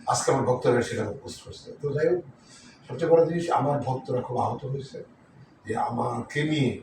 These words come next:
আহ, তারা, আহ, মা-, মা-, আমার মান ক্ষুণ্ণ করেছে। যেহেতু তারা আমার ভক্ত, তাদের মান ক্ষুণ্ণ হয়, যেহেতু তারা আমার ক্যাম্পেইন করে, এই জন্য তারা personally যার যার মতো একটা করে মামলা করবে প্রত্যেকটা জেলা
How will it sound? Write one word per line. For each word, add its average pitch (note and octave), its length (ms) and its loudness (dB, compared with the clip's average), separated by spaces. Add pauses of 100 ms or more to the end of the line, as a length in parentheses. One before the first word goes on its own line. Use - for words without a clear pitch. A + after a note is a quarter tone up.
(560)
আহ, B2 100 -2
তারা, B2 280 6
আহ, - 520 0 (200)
মা-, A2 240 -4 (140)
মা-, B2+ 240 0
আমার C3+ 160 2
মান D3+ 280 4
ক্ষুণ্ণ C#3 320 -2
করেছে। C3 340 0 (460)
যেহেতু D#3+ 300 0
তারা E3+ 180 6
আমার D#3 200 6
ভক্ত, A#2 420 -2 (440)
তাদের C#3+ 300 6
মান C3 200 2
ক্ষুণ্ণ A#2 280 -2
হয়, - 220 -8
যেহেতু - 480 -6
তারা C3+ 140 4
আমার B2 200 2
ক্যাম্পেইন F#2+ 360 -2
করে, - 180 -8 (440)
এই B2+ 60 -8
জন্য - 260 -2
তারা - 240 0
personally D#3+ 460 4 (520)
যার B2+ 220 4
যার C3+ 140 4
মতো B2+ 380 -4 (420)
একটা B2+ 220 0
করে B2+ 120 4
মামলা B2+ 300 2
করবে B2 280 -2 (140)
প্রত্যেকটা C#3+ 380 -4
জেলা A2+ 300 0